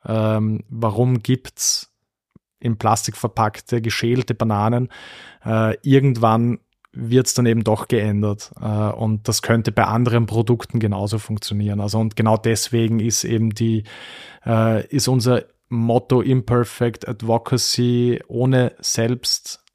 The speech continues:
perfekt zu sein. Auf Deutsch haben wir es ja für uns übersetzt mit Fortschritt statt Perfektion, äh, ist das eben so wichtig. Und deswegen sollte auch niemand ein schlechtes Gewissen haben,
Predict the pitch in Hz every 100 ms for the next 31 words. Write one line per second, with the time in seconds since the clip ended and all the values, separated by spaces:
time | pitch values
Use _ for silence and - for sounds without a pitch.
0 | _ _ 120 - 123 - - - 127 123
1 | 113 - 110 - 113 113 107 117 110 117
2 | 113 110 117 113 113 107 - - 117 110
3 | - 107 110 - 120 107 - 107 113 110
4 | 107 - 113 113 120 - - - - -
5 | 113 113 110 139 113 - - 107 117 117
6 | 107 120 107 117 - 117 104 - - 107
7 | 107 113 110 107 110 113 104 120 107 117
8 | - 117 139 143 120 117 - 113 - -
9 | - 117 120 - 127 107 110 113